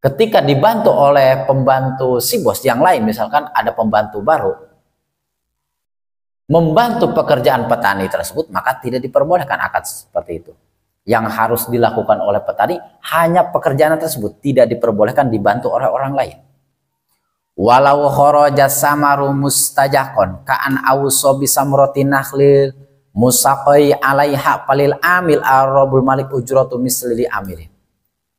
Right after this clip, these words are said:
Jika diketahui bahwa buah yang telah dihasilkan tersebut adalah milik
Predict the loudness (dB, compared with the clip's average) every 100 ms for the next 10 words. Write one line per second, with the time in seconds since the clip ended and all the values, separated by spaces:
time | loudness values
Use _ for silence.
0 | _ -16 -16 _ _ 0 2 2 2 2
1 | 2 0 2 0 2 2 2 0 0 0
2 | 0 0 2 2 2 0 2 2 2 0
3 | 0 2 0 -2 2 2 0 -4 -4 -4
4 | 0 0 2 0 0 -4 -4 -4 -4 0
5 | 0 2 2 0 -4 -2 -2 -4